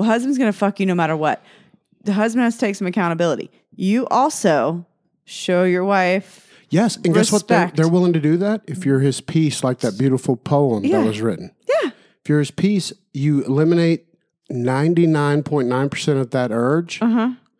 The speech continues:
Speaker 2: But if you just give a man a window, and I'm just giving it to you honest. You give him
Speaker 1: Don't,
Speaker 2: a
Speaker 1: are you
Speaker 2: little
Speaker 1: threatening me?
Speaker 2: No, I'm telling the listeners what to look for.
Speaker 1: <laughs> Okay.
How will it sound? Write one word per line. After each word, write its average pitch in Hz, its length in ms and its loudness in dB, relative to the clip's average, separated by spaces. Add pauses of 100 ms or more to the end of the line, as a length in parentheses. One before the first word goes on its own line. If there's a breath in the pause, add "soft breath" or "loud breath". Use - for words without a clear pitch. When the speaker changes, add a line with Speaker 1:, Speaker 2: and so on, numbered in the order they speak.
(720)
Speaker 2:
But 120 100 -6
if 113 160 -10
you 170 160 2
just 233 300 -2
give 196 180 2
a 185 80 2
man 147 300 2
a 123 80 2
window, 117 360 0
and 165 180 2
I'm 226 100 0
just - 180 -10
giving 233 200 -2
it - 40 -20
to 247 120 -4
you 240 100 -2
honest. 190 440 -4
You 147 120 -8
give 180 220 2
him 240 140 4
Speaker 1:
Don't, 196 160 2
Speaker 2:
a - 40 6
Speaker 1:
are - 40 6
you 196 60 6
Speaker 2:
little 226 180 2
Speaker 1:
threatening 311 580 0
me? 466 280 -8
Speaker 2:
No, 269 460 0
I'm 139 100 -6
telling 269 420 0
the 214 60 2
listeners 190 680 0
what 202 260 0
to 202 100 2
look 190 280 0
for. 104 380 -6
Speaker 1:
<laughs> - 60 -6
Okay. 359 400 -4